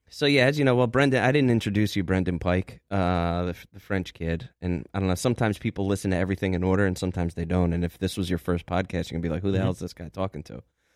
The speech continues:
Speaker 1: but you're Brendan.
Speaker 2: I'm Brendan. I work in the back room.
Speaker 1: Uh, yeah, you work in the back room. And so you did,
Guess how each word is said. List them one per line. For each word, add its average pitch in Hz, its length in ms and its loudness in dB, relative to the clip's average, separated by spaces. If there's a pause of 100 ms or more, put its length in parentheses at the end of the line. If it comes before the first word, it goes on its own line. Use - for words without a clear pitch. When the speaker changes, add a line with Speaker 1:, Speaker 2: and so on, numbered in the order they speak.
(180)
Speaker 1:
but 107 140 0
you're 135 100 4
Brendan. 127 540 2
Speaker 2:
I'm 127 160 0
Brendan. 107 360 0 (240)
I 117 100 -4
work 123 200 0
in 117 60 -2
the 107 60 0
back 101 280 0
room. 101 200 -4 (280)
Speaker 1:
Uh, 98 500 0
yeah, 98 180 2
you 101 220 -2
work 113 160 0
in 117 80 -2
the 98 60 -2
back 90 280 -2
room. 98 260 0 (500)
And 98 360 4
so 104 180 0
you 104 260 4
did, 107 400 2